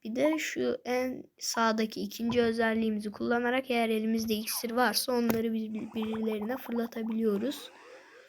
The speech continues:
Bir de üstünde i-, e, iksir olan kişilere, yani efekt olan kişilere öldürürsek o, onlardaki efekt bize geçiyor.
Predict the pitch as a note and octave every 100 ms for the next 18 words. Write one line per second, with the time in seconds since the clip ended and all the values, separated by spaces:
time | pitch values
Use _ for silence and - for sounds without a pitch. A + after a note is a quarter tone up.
0 | _ _ A#3+ A#3+ D4+ C4 - A#3 - -
1 | A#3 B3 C4+ - - - A3 - - G#3
2 | G3+ G3+ G#3 G3+ - B3 B3 A#3+ A#3+ A3
3 | G#3+ - - - A3+ G#3+ G#3 G#3 G3 G3
4 | G3+ A3 - A3 A3 A3+ - A3 A3+ G#3+
5 | G#3 - - - _ G#3+ A3 A3+ B3+ D4+
6 | D4+ - F#4+ F#4 B3 A#3+ A#3+ - A3 A3
7 | A3+ A#3 A#3 A#3 B3 G#3+ G#3 C#4 - G#3+
8 | G#3+ A#3+ G#3+ G3 - - G3+ A#3+